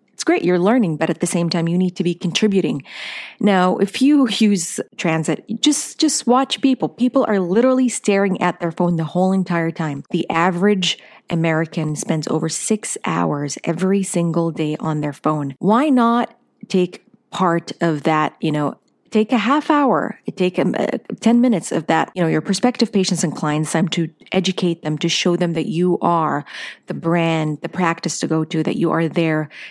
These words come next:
to help them. And for those of you who say, "Well, I don't have the time to produce a video," you don't. Video advertising and video production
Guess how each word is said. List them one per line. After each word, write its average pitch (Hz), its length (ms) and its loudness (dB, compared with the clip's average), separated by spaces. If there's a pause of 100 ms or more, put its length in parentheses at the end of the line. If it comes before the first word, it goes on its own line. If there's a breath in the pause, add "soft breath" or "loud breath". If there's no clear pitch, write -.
(160 loud breath)
to 185 80 -4
help 156 300 -2
them. - 380 -8
And 180 240 -2
for 196 120 2
those 220 240 4
of 208 100 4
you 202 200 4
who 185 60 2
say, 185 220 0
"Well, 262 160 2
I 320 100 2
don't 302 140 2
have 285 220 2
the 262 80 -2
time 240 340 2
to 233 100 -2
produce 220 360 0
a 220 40 2
video," 220 320 4
you 214 260 2
don't. 240 440 0
Video 254 560 4
advertising 208 800 2
and 165 180 0
video 185 280 2
production 170 680 0